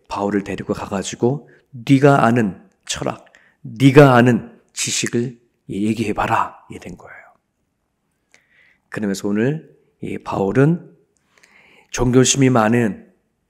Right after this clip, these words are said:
이 아테네, 아덴 사람들에게 복음을 전합니다. 예수 그리스도의 복음을 전하는데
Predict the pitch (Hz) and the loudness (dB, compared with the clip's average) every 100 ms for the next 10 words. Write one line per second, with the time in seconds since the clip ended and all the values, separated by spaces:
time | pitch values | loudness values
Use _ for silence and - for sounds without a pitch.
0 | _ - 92 - - 104 98 101 98 104 | _ -16 -14 -14 -10 -8 -8 -6 -6 -4
1 | 98 110 98 95 95 92 - 135 147 - | -4 -4 -4 -4 -6 -4 0 0 -2 -12
2 | _ _ _ _ - - - 104 104 - | _ _ _ _ 0 2 0 -4 -6 -12
3 | 98 - - - _ _ _ _ _ _ | -20 -20 -20 -20 _ _ _ _ _ _
4 | _ _ _ - 123 - 147 143 - 151 | _ _ _ 2 2 2 0 0 0 4
5 | 151 151 123 123 123 117 107 101 95 92 | 6 4 -2 0 0 0 -2 -2 -2 -2
6 | 107 117 98 - | 0 0 -2 -12